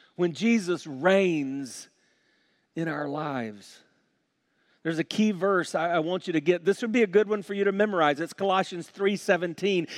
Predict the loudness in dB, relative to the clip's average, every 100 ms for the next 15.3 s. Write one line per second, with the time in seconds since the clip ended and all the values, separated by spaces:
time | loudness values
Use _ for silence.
0 | 0 2 4 2 6 6 6 4 -4 -4
1 | 2 2 2 0 -2 0 0 2 -2 -10
2 | _ _ _ _ _ _ _ _ _ _
3 | _ _ _ _ _ -4 0 0 0 -2
4 | -2 -4 -4 -2 -2 -2 -4 -4 -4 -6
5 | -6 -6 -4 -6 -12 -20 -20 -20 _ _
6 | _ _ _ _ _ _ _ _ _ _
7 | _ _ -2 -2 -2 -6 -6 -4 -4 -6
8 | -14 -20 -10 -10 -6 -6 -6 -12 -16 -20
9 | _ _ -2 -2 -2 -4 -4 -8 -14 _
10 | _ _ _ _ _ _ -14 -8 -4 -4
11 | -6 -12 -16 _ _ _ _ _ _ _
12 | _ _ -20 -14 -10 -10 -12 -20 -20 _
13 | _ _ _ _ _ _ _ _ _ _
14 | _ _ _ -16 -14 -14 -14 -8 -6 -6
15 | -10 -12 -14